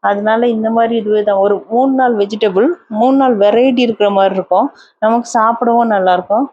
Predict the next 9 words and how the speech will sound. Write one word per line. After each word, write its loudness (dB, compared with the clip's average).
ஒரு -2
கீரை 0
இருக்கும், 0
அப்புறம் 0
வேற 2
ஏதாவது 0
கத்திரிக்காய் -2
வந்து 0
அப்படியே -2